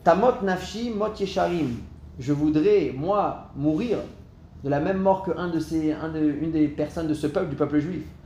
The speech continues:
Ou Tei Achriti Kamo, j'aurais bien aimé terminer comme eux. Donc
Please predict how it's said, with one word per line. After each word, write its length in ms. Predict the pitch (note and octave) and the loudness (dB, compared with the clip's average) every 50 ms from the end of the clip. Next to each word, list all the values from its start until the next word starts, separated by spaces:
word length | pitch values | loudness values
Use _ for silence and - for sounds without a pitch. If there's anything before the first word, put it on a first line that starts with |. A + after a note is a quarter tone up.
| - - - - - - - | -20 -20 -20 -20 -12 -4 0
Ou 100 | D#3 D#3+ | 2 2
Tei 240 | D#3 E3+ F3 G#3 A3 | 4 4 4 6 4
Achriti 420 | F#3+ F#3 - E3+ F3+ F#3 F#3 G3+ | 4 4 2 -4 -4 -4 -4 -4
Kamo, 320 | F#3 G3 F3 F3 F3+ G3 F#3 | -4 -2 -2 0 0 -2 -2
j'aurais 180 | E3 D#3 D#3 D3 | 0 -2 -2 -2
bien 140 | E3 F3 | -2 -4
aimé 200 | F3 E3 E3 D#3 | -4 -4 -4 -2
terminer 360 | - D#3 D3 C#3+ C#3+ D3 C#3+ B2+ | 0 0 0 0 0 0 0 0
comme 220 | - C3 C3 C3 | 0 -2 -2 0
eux. 140 | C3 A#2 F#2+ - - B2+ | -2 -4 -4 -6 -10 -12
Donc 80 | A#2+ | -10